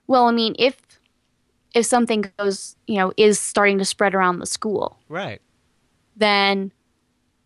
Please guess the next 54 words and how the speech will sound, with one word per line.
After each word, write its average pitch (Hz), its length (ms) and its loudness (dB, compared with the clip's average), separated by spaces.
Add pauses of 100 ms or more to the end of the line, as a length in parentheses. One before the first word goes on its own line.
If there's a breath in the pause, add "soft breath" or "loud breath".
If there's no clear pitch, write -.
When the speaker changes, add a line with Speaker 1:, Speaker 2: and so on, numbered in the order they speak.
(560)
Speaker 1:
do 202 100 -6
you 214 80 2
have 202 140 0
a 196 60 -4
possibility 196 600 0
of 185 120 -2
testing 202 360 -2
someone 190 360 2
and 185 140 0
then 185 120 -2
saying, 185 400 2 (280)
"Ha 226 300 0
ha, 208 200 4
nice 202 280 0
try, 190 320 0
Johnny, 180 340 -2
go 190 160 0
take 185 260 -4
your 185 100 -2
spelling 180 380 0
test"? 175 440 -4 (340)
Speaker 2:
I - 20 -10
remember 226 360 -8
when 165 100 -4
I 165 80 -2
worked 170 180 -6
for 160 100 -8
this, - 300 -10 (440 loud breath)
for 156 160 -4
my 120 140 0
local 151 280 -2
school 131 220 -6
district 113 320 -10
here, 185 160 -4
they 147 120 -2
always 170 320 -4
kind 175 200 -6
of 120 120 -4
walked 139 280 0
this 135 160 -10
line 135 260 -4
of, 113 140 -8
like, 113 160 -10
they, 131 120 -4 (100)
they 139 140 -6
wanna 143 440 -2
contact 147 480 -8
the 123 40 -20
parents 117 460 -6 (420 soft breath)
and 120 140 -12
send 147 180 -2
the 143 60 -4
kid 139 200 -6
home, 117 380 -4